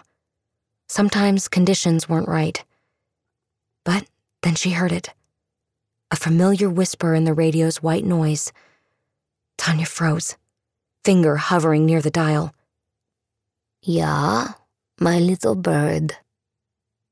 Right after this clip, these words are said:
She let out a long breath, nudged the dial.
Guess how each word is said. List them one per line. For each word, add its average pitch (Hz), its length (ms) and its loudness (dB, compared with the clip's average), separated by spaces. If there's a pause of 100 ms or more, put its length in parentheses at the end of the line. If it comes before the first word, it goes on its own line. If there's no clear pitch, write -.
(120)
She - 180 -2
let 175 180 2
out 175 140 0
a 175 80 2
long 160 320 2
breath, 175 460 -4 (880)
nudged 190 480 2
the 165 100 0
dial. 147 400 0